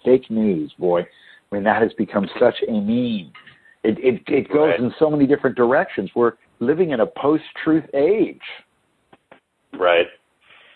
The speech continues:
Speaker 2: Yeah, I, it's, it's definitely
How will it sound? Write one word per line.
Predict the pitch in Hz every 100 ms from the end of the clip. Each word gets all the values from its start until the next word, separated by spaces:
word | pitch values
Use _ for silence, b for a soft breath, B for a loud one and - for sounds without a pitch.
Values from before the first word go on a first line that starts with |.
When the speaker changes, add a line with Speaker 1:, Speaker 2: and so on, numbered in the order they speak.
| b _ _ _ _ _ _ _ _ _ -
Speaker 2:
Yeah, | 113 127 123
I, | 117 113 113
it's, | 107 -
it's | 104 101 -
definitely | 113 113 117 107 104 101